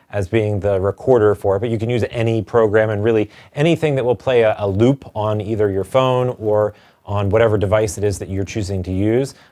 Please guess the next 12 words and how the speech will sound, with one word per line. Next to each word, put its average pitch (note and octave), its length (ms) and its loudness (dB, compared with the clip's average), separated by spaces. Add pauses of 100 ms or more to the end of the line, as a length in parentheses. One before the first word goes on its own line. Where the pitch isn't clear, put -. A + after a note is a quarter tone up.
(480)
should G2 240 -4
work F#2+ 200 -2
absolutely F#2+ 560 -4
fine. G2+ 360 -4 (360)
Uh, G2 260 -6
but G2+ 180 -2
I've A2+ 160 0
created B2+ 400 0
a G#2+ 400 2 (220)
playlist. C3+ 560 4
One B2+ 420 2
file C3 540 0